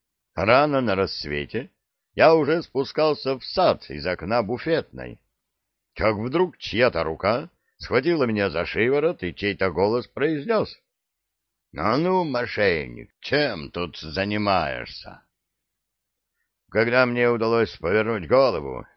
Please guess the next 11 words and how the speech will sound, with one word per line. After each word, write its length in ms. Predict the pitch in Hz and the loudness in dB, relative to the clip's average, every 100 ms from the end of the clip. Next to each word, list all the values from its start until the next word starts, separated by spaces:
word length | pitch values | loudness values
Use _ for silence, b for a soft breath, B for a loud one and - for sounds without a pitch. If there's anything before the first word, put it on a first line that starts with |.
| - | -4
передо 280 | 113 92 98 | -2 0 0
мной 240 | 95 101 | 2 0
блеснули 540 | 87 85 - 95 95 | 0 -4 -2 -2 -2
дымчатые 720 | 82 82 92 85 92 82 82 78 | -4 -4 -4 -4 -6 -4 -4 -4
очки 640 | - - - 82 76 - _ _ | -8 -14 -12 -10 -10 -12 _ _
моего 360 | 73 73 73 85 | -6 -4 -2 -4
друга 640 | - 120 151 135 127 123 _ _ _ | -2 0 0 0 -2 -2 _ _ _
и 100 | - | -12
соперника 840 | - 71 87 117 127 117 117 95 | -8 -6 2 4 4 2 -4 -4
мистера 500 | 82 80 92 - 92 | -4 -6 -8 -4 -2
Баркера. 800 | 90 69 73 71 - 62 50 50 | -2 -2 0 -2 -6 -12 -12 -16